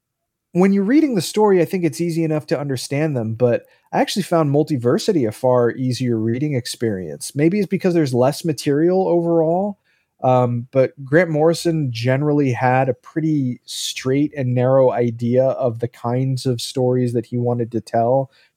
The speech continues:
by bringing in all of these other kinds of, of, uh, mechanical components of the multiverse as Morrison saw it. But, uh,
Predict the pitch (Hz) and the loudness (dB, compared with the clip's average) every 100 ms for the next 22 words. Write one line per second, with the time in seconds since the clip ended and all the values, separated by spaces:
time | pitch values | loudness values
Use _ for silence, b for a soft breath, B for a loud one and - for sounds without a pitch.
0 | - 120 110 120 123 123 113 117 117 95 | -2 0 2 0 0 0 0 2 0 0
1 | 113 117 110 117 113 113 113 - 113 113 | 2 2 2 0 0 2 0 0 -2 0
2 | 110 113 107 - _ _ _ _ - 113 | 0 -2 -4 -12 _ _ _ _ -2 0
3 | 107 113 - 123 110 107 - 117 - 123 | 0 -6 -6 0 2 2 -2 -6 -2 0
4 | 123 123 120 123 117 127 123 117 117 113 | 0 0 -2 -2 2 2 2 0 -4 -2
5 | 110 113 120 113 120 117 - 117 104 95 | 0 -2 -2 2 2 2 2 2 0 -2
6 | 101 123 147 - 160 - 139 151 180 _ | 2 4 2 0 -4 0 2 2 -2 _
7 | _ _ _ _ - 120 131 127 120 - | _ _ _ _ -6 2 6 6 6 0
8 | - - - 123 120 117 113 | -14 -10 0 2 4 4 2